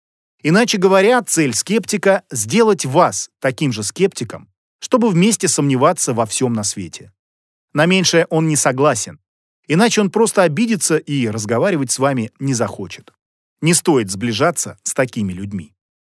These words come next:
Они тянут вас назад. Человек не хочет, чтобы вы открыли свой бизнес, и будет отговаривать.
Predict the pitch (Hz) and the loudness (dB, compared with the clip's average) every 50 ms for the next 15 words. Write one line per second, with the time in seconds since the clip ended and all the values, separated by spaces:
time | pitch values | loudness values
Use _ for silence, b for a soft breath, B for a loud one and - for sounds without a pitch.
0 | _ _ _ - 123 143 170 196 240 254 185 - - - 190 202 208 196 170 - | _ _ _ 0 2 2 4 2 2 2 0 0 0 2 2 4 2 0 -2 0
1 | 120 127 143 147 - - 131 120 113 101 101 87 - - _ _ _ _ _ _ | 2 2 2 2 0 -2 -2 -2 -2 -4 -6 -8 -10 -14 _ _ _ _ _ _
2 | _ _ _ _ _ - - 156 143 151 160 160 - - 156 143 123 - 180 196 | _ _ _ _ _ 0 2 4 4 4 2 2 0 -2 -4 -4 0 2 2 2
3 | 185 - 127 - - - - 135 127 131 135 160 165 139 - - 156 165 151 139 | 2 0 -4 -8 -6 -4 -2 0 0 2 2 2 2 0 0 0 0 2 2 0
4 | 120 - 139 135 131 117 110 135 185 202 165 151 147 131 - - - _ 131 127 | 0 0 0 0 0 0 -2 -2 -2 -2 -2 -2 -2 -4 -4 -8 -8 _ -6 -2
5 | 135 202 202 156 151 - 156 143 143 151 147 135 131 113 92 80 78 76 - - | 0 0 0 0 2 0 0 2 4 4 4 4 2 0 -2 -4 -12 -18 -20 -20